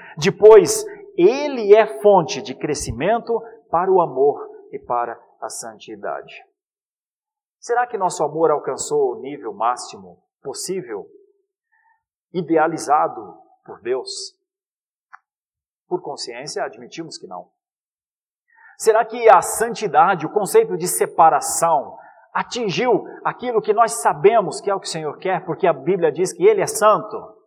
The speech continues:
E está escrito, "Olha, eu sou santo. Sede santos. Sede santos, porque eu o sou."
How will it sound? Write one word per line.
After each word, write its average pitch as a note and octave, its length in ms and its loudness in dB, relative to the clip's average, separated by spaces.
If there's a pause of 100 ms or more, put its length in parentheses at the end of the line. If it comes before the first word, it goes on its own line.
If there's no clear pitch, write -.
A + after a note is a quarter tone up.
(340)
E D3 520 -8
está C#3 240 -8
escrito, C#3 600 -10 (460)
"Olha, A#2+ 340 -10 (460)
eu - 80 -16
sou - 180 -8
santo. - 360 -10 (640)
Sede A2 440 -12
santos. - 600 -16 (720)
Sede D3 500 -8
santos, - 640 -12 (100)
porque - 240 -14
eu A#2+ 320 -4
o - 60 -16
sou." - 420 -12